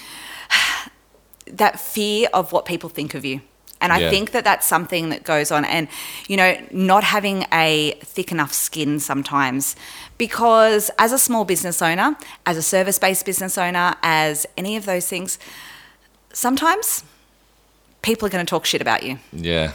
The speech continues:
Speaker 1: And <laughs>
Speaker 2: absolutely.
Speaker 1: am I allowed to swear on your podcast? 'Cause <laughs> I'm all about it, sorry.
Speaker 2: Go for it. Go for it.
Speaker 1: <laughs> Um, but,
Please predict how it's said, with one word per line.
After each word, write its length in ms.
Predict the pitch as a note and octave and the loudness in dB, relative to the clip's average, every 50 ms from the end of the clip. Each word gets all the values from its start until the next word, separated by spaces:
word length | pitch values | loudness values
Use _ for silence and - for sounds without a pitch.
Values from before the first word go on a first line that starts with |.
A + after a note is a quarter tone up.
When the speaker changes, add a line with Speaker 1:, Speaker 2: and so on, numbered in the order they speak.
| - - - | -4 0 2
Speaker 1:
And 340 | A3 C4 A3+ A3+ C#4+ A3 A#3 | 4 6 6 8 6 8 8
<laughs> 60 | B3+ | 6
Speaker 2:
absolutely. 340 | - - C4+ D4+ C#4+ A3+ - - | 6 6 6 4 4 2 2 2
Speaker 1:
am 100 | A#3+ G#3+ | 6 6
I 80 | C#4 | 8
allowed 220 | G3+ G3 F3+ A#3+ A#3 | 8 8 8 6 6
to 40 | - | 4
swear 160 | - G3+ G#3 | 4 6 6
on 60 | G3+ | 6
your 80 | F#3+ F#3 | 4 4
podcast? 400 | A#3 - G3 C4 - G#3+ - - | 4 4 6 6 6 6 6 6
'Cause 220 | - G#3 G3 - - | 2 2 2 2 4
<laughs> 960 | C4 E4+ F#4 - C#4 F4 - - - A4 G#4+ - - - - F4+ - - - | 4 4 4 6 4 4 4 4 2 2 4 4 4 2 2 2 2 4 6
I'm 200 | - B3 C4 A#3 | 6 8 10 10
all 160 | G#3+ G#3+ A3+ | 10 10 10
about 180 | F3+ F#3 F3 F3 | 8 6 6 4
it, 100 | E3 E3+ | 4 4
sorry. 280 | - F#3 F3+ - - | 4 4 6 6 6
Speaker 2:
Go 100 | - - | 6 6
for 160 | - F4 - - | 6 4 4 4
it. 200 | - D4+ - - | 2 2 2 2
Go 220 | - - G2 G2+ F#2+ | 4 6 6 6 4
for 180 | - F2 E2+ | 4 2 0
it. 120 | E2+ F2+ - - | 0 0 2 4
Speaker 1:
<laughs> 40 | |
Um, 420 | G#3+ G#3+ A3 G#3+ G#3+ G#3+ G#3 G3 F#3+ | 6 8 8 8 6 4 0 2 6
but, 280 | B3 A#3+ A3 G#3 - | 8 8 8 8 4